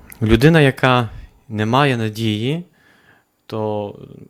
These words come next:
дуже часто спрацьовує в ній такий механізм, що,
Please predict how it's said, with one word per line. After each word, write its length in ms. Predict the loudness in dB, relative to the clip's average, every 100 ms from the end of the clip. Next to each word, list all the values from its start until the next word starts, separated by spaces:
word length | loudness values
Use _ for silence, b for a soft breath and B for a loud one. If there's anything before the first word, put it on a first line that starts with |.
| _ _ _ _ -18
дуже 240 | -10 -8
часто 380 | -2 -2 -2 -6
спрацьовує 840 | -6 -8 -4 -4 -4 -4 -4 -6
в 80 | -8
ній 160 | -12
такий 260 | -10 -10 -8
механізм, 680 | -8 -6 -6 -6 -8 -12 -14 -20 b b b b
що, 800 | -16 -16 -14 -8 -6 -4 -6 -10